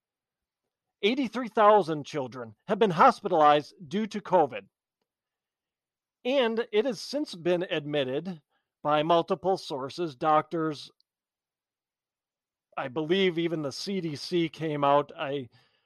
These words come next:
I couldn't find it, but I, I, I wanna say it was a C D C as well. Check me on that one.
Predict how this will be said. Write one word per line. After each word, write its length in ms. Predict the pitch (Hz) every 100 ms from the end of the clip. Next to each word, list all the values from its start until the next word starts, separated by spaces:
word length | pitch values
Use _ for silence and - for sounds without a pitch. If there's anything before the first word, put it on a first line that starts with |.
| _
I 80 | 131
couldn't 360 | 135 175 160 - _ _ _ _
find 320 | 175 165 165 156
it, 180 | 156
but 140 | 156 139
I, 140 | 143
I, 60 | 147 - - 78
I 60 | 151
wanna 260 | 127 151 143
say 240 | - 165
it 80 | 143
was 160 | 139 131
a 60 |
C 260 | 123 180 160
D 120 | 143
C 420 | - 160 156 165
as 180 | 160 127
well. 380 | 143 139 143 127
Check 260 | - 170 -
me 100 | 160
on 160 | 147 147
that 180 | 147
one. 260 | 156 151 156